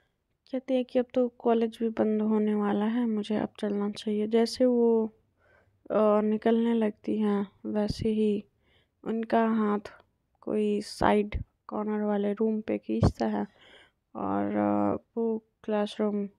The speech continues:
का दरवाज़ा लगा देती हैं और कहती हैं, "हाँ, बोलो अब।" तो कहती हैं कि,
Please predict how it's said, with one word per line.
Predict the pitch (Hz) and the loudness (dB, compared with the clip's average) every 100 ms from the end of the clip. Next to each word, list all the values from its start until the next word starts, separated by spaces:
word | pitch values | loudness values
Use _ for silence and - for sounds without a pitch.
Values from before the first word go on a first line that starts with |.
| _ _ _ _ _ _ | _ _ _ _ _ _
का | - | -4
दरवाज़ा | 208 208 208 202 208 | 0 2 2 2 2
लगा | 202 202 214 | 0 2 2
देती | 214 208 208 208 | 0 0 -2 -2
हैं | 208 | 0
और | 196 202 | 0 -2
कहती | 214 214 214 208 | -4 -4 -4 -2
हैं, | |
"हाँ, | 202 196 | -2 -2
बोलो | 202 214 214 208 | 0 0 2 2
अब।" | 190 196 - _ _ _ _ _ _ _ _ _ - | 0 -4 -12 _ _ _ _ _ _ _ _ _ -18
तो | 226 | -10
कहती | 226 233 233 | -8 -6 -6
हैं | 226 | -6
कि, | - 220 214 | -4 -2 -4